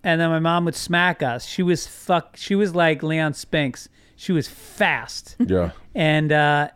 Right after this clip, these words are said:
Speaker 1: and then, uh, was that a good choice of boxers for fast?
Speaker 2: That was really good, I think, in my
Speaker 1: Okay.
Speaker 2: opinion, yeah.
Speaker 1: And so, um,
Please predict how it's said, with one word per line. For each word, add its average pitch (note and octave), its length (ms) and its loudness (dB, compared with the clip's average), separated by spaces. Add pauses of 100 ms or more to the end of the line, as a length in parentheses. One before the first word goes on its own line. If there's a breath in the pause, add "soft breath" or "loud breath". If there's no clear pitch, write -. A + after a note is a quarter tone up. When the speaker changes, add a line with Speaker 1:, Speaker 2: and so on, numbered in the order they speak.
(160)
Speaker 1:
and D#3+ 180 0
then, D#3 340 2
uh, D3 280 0
was D3+ 120 -4
that G3 120 4
a G3+ 40 2
good F#3+ 220 -2
choice G3+ 340 2
of F3+ 220 -8
boxers G3 500 0
for E3 240 -8
fast? E3+ 360 -2
Speaker 2:
That A#2 100 4
was G#2+ 120 4
really G#2 220 6
good, F2 220 2
I E2+ 100 0
think, E2 280 -4
in D#3 140 0
my E3+ 80 0
Speaker 1:
Okay. C#3+ 100 2
Speaker 2:
opinion, F2 340 -2
yeah. E2+ 220 -4 (520 soft breath)
Speaker 1:
And E3+ 220 2
so, E3 340 4
um, D3+ 400 2